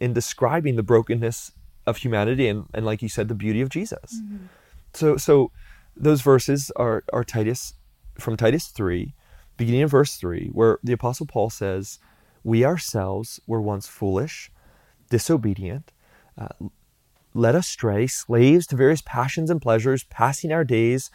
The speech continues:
Speaker 1: in malice and envy, hated by others and hating one another." But when the goodness and loving kindness of God our Savior appeared, he saved us, not because of works done by us in righteousness,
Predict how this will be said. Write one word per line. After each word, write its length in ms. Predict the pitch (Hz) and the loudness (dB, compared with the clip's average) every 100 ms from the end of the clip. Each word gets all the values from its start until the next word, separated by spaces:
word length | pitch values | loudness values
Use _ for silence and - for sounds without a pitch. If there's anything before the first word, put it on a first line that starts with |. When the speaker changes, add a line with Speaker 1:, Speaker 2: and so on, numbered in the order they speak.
| - - - _ - | -20 -20 -20 _ -8
Speaker 1:
in 120 | 117 104 | -4 0
malice 360 | 107 147 160 | 2 2 0
and 80 | 151 | -2
envy, 340 | 107 104 113 - _ _ _ | 0 0 -2 -4 _ _ _
hated 440 | - 131 147 180 | -2 4 6 8
by 180 | 180 135 | 8 6
others 280 | 113 135 123 | 4 2 0
and 100 | 110 | -2
hating 340 | 113 120 147 | 0 2 2
one 160 | 143 156 | 0 -2
another." 420 | 151 95 98 117 _ _ _ _ _ _ _ _ - | -2 -6 -8 -12 _ _ _ _ _ _ _ _ -4
But 140 | 135 | -2
when 160 | 131 117 | 0 -2
the 140 | 104 _ | -4 _
goodness 500 | - 139 156 175 - | 0 2 2 -4 -6
and 140 | 110 101 | -6 -2
loving 300 | 117 151 147 | -2 -2 -8
kindness 560 | - 127 110 92 - | -6 -4 -4 -8 -12
of 120 | - | -12
God 240 | - 113 135 | -6 -4 -2
our 120 | 139 | -4
Savior 400 | - 127 131 151 | 0 0 0 -4
appeared, 480 | 151 - 92 90 - _ _ _ _ | -4 -8 -8 -8 -14 _ _ _ _
he 200 | - 151 | -8 -8
saved 440 | - 147 156 139 - | -6 -6 -6 -6 -14
us, 380 | - - - _ _ _ _ _ - | -20 -20 -20 _ _ _ _ _ -6
not 400 | 117 120 180 - | -2 0 0 -2
because 320 | 196 165 135 | -4 -2 -2
of 120 | 110 | 0
works 360 | 117 147 151 - | 2 2 0 -4
done 180 | 139 123 | -2 0
by 180 | 127 | 0
us 200 | 135 127 | -2 -2
in 100 | 107 | -6
righteousness, 800 | 101 104 131 156 - 175 - - | -4 -4 -6 -10 -12 -12 -14 -20